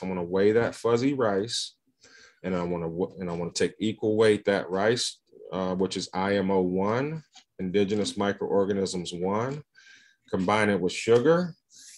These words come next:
mix it up, knead it together really good. And then now that paste can go into a jar, and now that is a shelf-stable form of indigenous microorganisms that you can keep in your, in your house, on your shelf,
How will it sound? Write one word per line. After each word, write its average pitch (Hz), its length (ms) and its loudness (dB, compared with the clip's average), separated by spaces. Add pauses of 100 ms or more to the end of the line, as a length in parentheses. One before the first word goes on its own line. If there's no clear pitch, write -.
(640)
mix 101 320 0
it 107 80 6
up, 113 220 4
knead 104 240 2
it 101 100 -2
together 110 440 4
really 127 280 2
good. 151 480 2 (560)
And 107 160 -4
then 104 240 2
now 139 320 4
that 123 340 2
paste 147 640 0 (220)
can 107 160 -2
go 113 220 6
into 107 240 2
a 95 40 2
jar, 107 720 2 (280)
and 104 140 -2
now 107 220 2
that 120 240 4
is 127 120 2
a 98 120 4
shelf-stable 117 1300 2 (340)
form 123 400 0
of 101 160 0
indigenous 98 640 2
microorganisms 101 1160 0
that 87 200 -6
you 107 80 -4
can 95 120 -4
keep 101 320 -6
in 101 180 -2
your, 101 320 -2
in 92 140 -6
your 87 140 -4
house, 110 560 -2
on 92 140 -4
your 90 120 -4
shelf, 107 520 -2